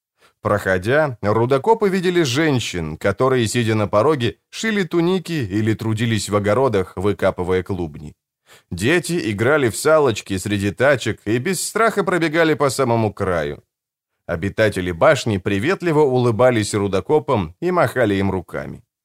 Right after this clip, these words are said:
Когда пришло время вечерней трапезы, тачки поставили на землю и сняли с них съестное и другие товары, чтобы раздать здешним людям.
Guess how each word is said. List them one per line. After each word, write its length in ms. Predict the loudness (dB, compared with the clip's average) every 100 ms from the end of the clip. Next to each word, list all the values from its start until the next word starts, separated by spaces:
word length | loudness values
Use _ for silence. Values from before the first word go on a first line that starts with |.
| _ _ _ _ _ _ _ _ _ -2
Когда 300 | 0 2 2
пришло 360 | 2 0 0
время 280 | 2 2 2
вечерней 560 | 2 0 0 0 2 -2
трапезы, 800 | 0 0 2 -2 0 0 0 -2
тачки 340 | 0 -2 -2 -4
поставили 600 | 0 -2 0 0 2 0
на 180 | 0 2
землю 360 | 2 2 0
и 160 | 0 -4
сняли 400 | -2 0 2 0
с 120 | 0
них 240 | -2 -2
съестное 840 | -4 -2 -2 -2 0 2 2 2 0
и 100 | -2
другие 480 | 0 -2 0 -2 0
товары, 580 | 0 2 4 2 -2 -6
чтобы 340 | -4 -2 2
раздать 400 | 2 0 0 -2
здешним 520 | -2 -2 -2 -2 -2
людям. 400 | -4 -6 -12 -18